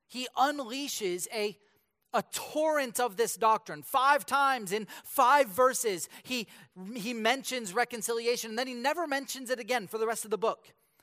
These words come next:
It's not a term that Paul actually uses all that often. He only uses it in three places regarding man's relationship with God. But when he unleashes this term reconciliation, it cuts with meaning.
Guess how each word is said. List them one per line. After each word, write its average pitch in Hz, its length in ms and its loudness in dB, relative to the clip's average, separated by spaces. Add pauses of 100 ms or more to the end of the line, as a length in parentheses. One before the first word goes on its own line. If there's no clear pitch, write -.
It's - 100 -18
not 320 160 0
a - 40 -2
term 294 320 -2
that 262 100 -2
Paul 262 160 2
actually 240 340 0
uses 220 480 -6 (300)
all 233 180 0
that 214 160 2
often. 214 320 2
He 156 160 -8
only 226 200 -6
uses 196 260 -10
it 190 120 -6
in 175 160 -10 (300)
three 226 340 -10
places 175 540 -6
regarding 165 500 -4 (220)
man's 170 480 -8
relationship 165 720 -6
with 135 160 -16
God. 175 340 0
But 185 220 0
when 214 540 -4
he 240 300 -12
unleashes 214 720 -6
this 196 200 -4
term 220 360 -6
reconciliation, 202 1000 -4 (220)
it 220 260 -8
cuts - 400 -2
with 220 180 -8
meaning. 196 440 -10